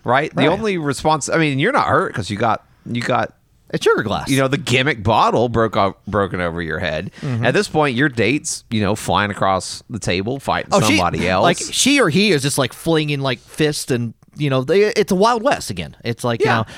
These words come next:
Speaker 2: the piano starts playing.
Speaker 1: Whoever you're dating, whatever, you know, whatever is happening, you can smash a bottle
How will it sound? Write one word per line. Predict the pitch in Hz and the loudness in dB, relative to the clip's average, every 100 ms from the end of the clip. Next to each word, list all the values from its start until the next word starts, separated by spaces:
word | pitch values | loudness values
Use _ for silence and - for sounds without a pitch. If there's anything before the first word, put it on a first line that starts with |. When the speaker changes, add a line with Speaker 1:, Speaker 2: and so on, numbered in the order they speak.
| - - | -10 -6
Speaker 2:
the | |
piano | 151 185 202 196 | 2 4 4 2
starts | - 131 - | 0 -2 -2
playing. | 113 78 78 - - - - | -4 -4 -10 -20 -20 -20 -4
Speaker 1:
Whoever | 156 202 240 240 | 0 2 0 -2
you're | 226 214 | -4 -2
dating, | 151 139 139 135 127 120 - | 0 0 -2 -4 -6 -10 -14
whatever, | - 110 135 151 - - - | -6 -2 0 0 -4 -10 -4
you | 143 127 | -2 0
know, | 117 107 - _ _ _ | 2 0 -4 _ _ _
whatever | 110 113 143 165 170 180 175 | -6 -2 0 0 -2 -2 0
is | 143 - | -2 0
happening, | 123 113 113 98 90 87 - | 0 0 0 -4 -4 -6 -12
you | 98 113 | -6 -6
can | 120 123 107 | -2 -2 -2
smash | - - - 110 104 120 - | -2 -4 -4 -2 0 0 -2
a | 151 | 0
bottle | 120 87 85 82 | 0 0 -2 -6